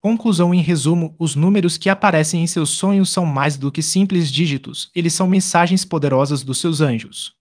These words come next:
Ao prestar atenção a esses sinais, você pode descobrir orientações que podem transformar sua vida. Cada número carrega um significado especial, e entender isso pode ajudá-lo a tomar decisões mais sábias e a se conectar com sua espiritualidade.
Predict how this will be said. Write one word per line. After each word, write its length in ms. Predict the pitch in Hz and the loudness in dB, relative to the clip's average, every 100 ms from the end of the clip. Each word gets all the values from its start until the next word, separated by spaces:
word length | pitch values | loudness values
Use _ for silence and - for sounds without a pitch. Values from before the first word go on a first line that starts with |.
| _ | _
Ao 100 | 143 | 0
prestar 320 | 196 202 - | 0 0 0
atenção 480 | 175 202 185 - 196 | 0 0 0 0 2
a 60 | |
esses 220 | 196 196 190 | 0 0 0
sinais, 580 | 208 185 156 160 - - | 2 4 2 0 -6 -6
você 220 | 135 185 | -2 -2
pode 240 | 180 208 | 2 2
descobrir 540 | 190 190 - 180 139 147 | 2 0 0 -2 0 0
orientações 640 | 180 196 190 - 170 165 | 0 0 0 0 0 0
que 120 | - | -2
podem 400 | 185 - 208 220 | -6 0 0 2
transformar 600 | 220 220 214 202 180 170 | 2 0 0 2 4 4
sua 200 | 160 143 | 2 -2
vida. 440 | 127 139 120 107 131 _ _ - | -2 -2 -4 -8 -12 _ _ -4
Cada 180 | 143 | 0
número 280 | 143 170 190 | 0 0 -2
carrega 400 | 185 170 156 147 | -2 -2 0 -2
um 60 | 160 | -4
significado 680 | - 202 214 220 - 170 156 | -4 -2 -2 -2 0 0 0
especial, 640 | 156 - - 156 139 147 _ | -4 -4 0 2 0 -4 _
e 80 | 180 | -4
entender 400 | 175 180 151 139 | -2 -2 -2 0
isso 240 | 170 - | -2 -2
pode 300 | 202 - 214 | -6 -2 -2
ajudá-lo 360 | 208 196 143 135 | 0 0 0 0
a 60 | 143 | -2
tomar 320 | 185 165 147 | -2 -2 -2
decisões 540 | 139 151 196 156 165 | -2 -4 -2 -2 -2
mais 200 | 147 165 | -2 -2
sábias 520 | 175 156 143 139 131 - | 0 2 2 -2 -4 -4
e 140 | 180 | -2
a 40 | |
se 160 | 185 - | 0 -2
conectar 520 | 165 180 180 - 170 | -4 -4 -4 -2 -2
com 140 | 160 165 | -2 -6
sua 200 | - 180 | -4 -4
espiritualidade. 960 | 160 - 190 190 170 135 110 104 - | -4 -6 -4 -4 -2 -2 -2 -6 -16